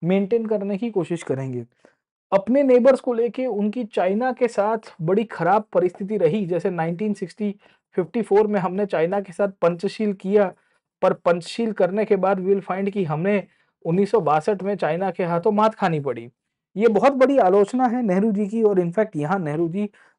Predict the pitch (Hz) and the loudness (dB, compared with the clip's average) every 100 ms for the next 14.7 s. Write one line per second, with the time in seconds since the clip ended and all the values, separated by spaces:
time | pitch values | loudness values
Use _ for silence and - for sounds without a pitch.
0 | - 151 175 202 196 156 151 202 196 185 | -6 -4 0 2 4 2 0 0 -2 -2
1 | 180 180 147 170 156 160 - 135 196 - | 0 0 -2 -4 -6 -4 -4 -4 -4 -4
2 | 196 190 147 165 220 220 262 254 170 127 | -6 -4 -6 -4 -2 0 0 0 0 0
3 | 117 117 113 _ _ _ - 220 - 196 | -2 -6 -10 _ _ _ -2 -2 0 -4
4 | - 294 262 254 254 254 220 190 - 254 | -2 -2 0 -2 0 0 2 0 0 -2
5 | 247 156 147 165 - 214 233 254 226 202 | -2 -2 -4 -8 -8 -6 -2 -2 0 0
6 | 240 247 240 226 233 233 _ _ _ _ | 0 0 0 0 0 -4 _ _ _ _
7 | 180 175 240 247 214 220 220 220 220 208 | -2 -2 0 -2 0 -2 -2 -2 0 -2
8 | 226 220 156 160 226 202 226 226 185 202 | -2 -2 0 0 0 0 -2 -2 -2 -2
9 | 202 - 208 196 196 _ _ _ - 185 | -4 -4 -4 -4 -8 _ _ _ -6 -4
10 | - 143 175 - 233 233 214 180 208 240 | -2 -2 -4 -2 -2 0 0 0 0 2
11 | 214 196 220 226 240 208 180 226 226 - | 2 0 -2 -4 -2 0 -2 -2 -4 -6
12 | _ _ _ - 139 151 196 202 - 190 | _ _ _ 0 2 2 0 0 0 0
13 | 220 220 208 185 175 202 226 233 262 294 | 0 0 -6 -6 -2 0 0 2 4 4
14 | 226 123 113 117 - 285 175 | 4 0 -8 -6 -2 0 0